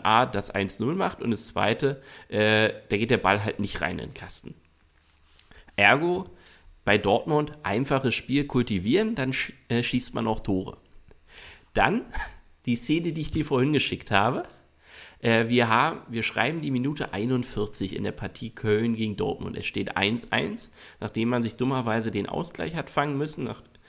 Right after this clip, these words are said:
äh, als Dortmund eine gute Phase eigentlich in der ersten Halbzeit hatte. Dann waberte das Spiel so ein bisschen hin und her und dann kam man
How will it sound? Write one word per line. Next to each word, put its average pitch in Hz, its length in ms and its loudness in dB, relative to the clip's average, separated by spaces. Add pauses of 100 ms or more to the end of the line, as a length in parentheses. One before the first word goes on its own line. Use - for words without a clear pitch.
(260)
äh, 104 80 -2
als 104 300 -2
Dortmund 117 360 0
eine 101 80 -2
gute 135 280 -6
Phase 110 440 -2
eigentlich 90 260 0
in 90 60 -4
der 80 80 -4
ersten - 240 -8
Halbzeit - 240 -12
hatte. - 220 -14 (580)
Dann 101 220 2
waberte 147 420 6
das 135 140 4
Spiel 156 300 -2
so 156 120 -4
ein 147 60 0
bisschen 139 260 -2
hin 127 160 2
und 110 180 -2
her 143 160 0
und 151 80 -6
dann 123 220 -2
kam 156 340 -4
man 226 280 -6